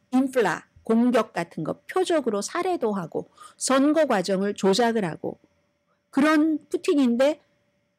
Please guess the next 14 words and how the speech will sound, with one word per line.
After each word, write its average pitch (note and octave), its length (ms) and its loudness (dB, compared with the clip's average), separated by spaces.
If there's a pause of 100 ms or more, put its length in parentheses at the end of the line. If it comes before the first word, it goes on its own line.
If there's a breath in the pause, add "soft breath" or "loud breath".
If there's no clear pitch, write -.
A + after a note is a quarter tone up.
트럼프가 F#4 380 -2
당선되면 G#3 800 0
푸틴 - 340 -6
성공의 E4 480 -4
정점이라고 G#3 680 0
얘기합니다. - 420 -6
이건 C4 180 2
이제 C4+ 180 2
어제 B3 440 2 (360 loud breath)
그 - 100 -2
러시아의 A3 580 4
칼럼니스트가 A3+ 680 0
얘기한 F#3+ 380 2
것과 F3+ 540 0